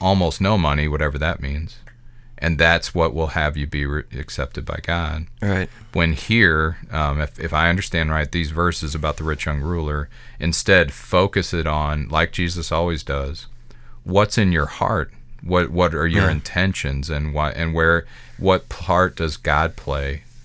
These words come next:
Speaker 1: in your life, you know? And I ultimately, see, now I don't know, and here we're gonna get a little, we're gonna theorize a little bit.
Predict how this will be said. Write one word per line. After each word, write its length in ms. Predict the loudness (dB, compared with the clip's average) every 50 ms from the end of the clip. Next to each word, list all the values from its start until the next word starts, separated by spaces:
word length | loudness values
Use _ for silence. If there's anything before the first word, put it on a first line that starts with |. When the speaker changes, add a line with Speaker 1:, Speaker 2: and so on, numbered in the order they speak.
| -20 -20 -10 -6
Speaker 1:
in 160 | -4 -4 -2
your 120 | -2 -2
life, 380 | -2 -2 -2 -2 -2 -4 -8 -10 -14 -20 -20 -20 -12 -8
you 120 | -6 -6
know? 220 | -4 -6 -6 -8 -10 -12 -16 -20 -20 -20 -18 -18 -18 -18 -18 -10 -4
And 120 | 2 4
I 140 | 4 4 4 4
ultimately, 560 | 2 2 2 4 2 2 2 2 2 2 2 2
see, 160 | 2 2 4
now 160 | 4 6 6
I 80 | 6 6
don't 180 | 4 2 4
know, 300 | 4 4 4 4 4 2
and 100 | 2 2 2
here 140 | 2 2
we're 60 | 2 2
gonna 160 | 2 0 2
get 140 | 2 2 2
a 40 | 2
little, 440 | 2 0 0 0 0 -2 -2 -4 -6 -10 -18 -20 -20 -20 -20 -20 -20 -20 -18 -18 -18 -18 -18 -18 -18 -16 -16 -18 -20 -20 -20 -20 -20 -18 -12
we're 80 | -8 -6
gonna 80 | -6 -6
theorize 500 | -2 -2 0 0 2 0 0 0 -2 -4
a 40 | -4
little 200 | -4 -4 -4 -4
bit. 260 | -4 -4 -4 -4 -6